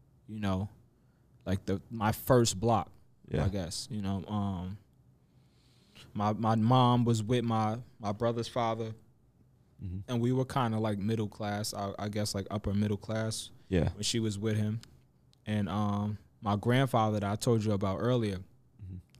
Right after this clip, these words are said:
Speaker 1: my grandfather was heavy in the real estate. He was in the Army, in the
Speaker 2: Yeah.
Speaker 1: Army Reserve, but he was heavy in the real estate.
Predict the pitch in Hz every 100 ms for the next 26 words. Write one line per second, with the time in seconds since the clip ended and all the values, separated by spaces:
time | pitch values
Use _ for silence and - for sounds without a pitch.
0 | - - 101 101 110 117 - 113 110 104
1 | - 120 117 113 110 107 117 113 - 110
2 | 127 135 131 107 107 127 110 101 - -
3 | - 104 110 117 117 107 101 107 117 110
4 | 104 98 117 113 107 113 113 113 101 101
5 | 117 113 - 92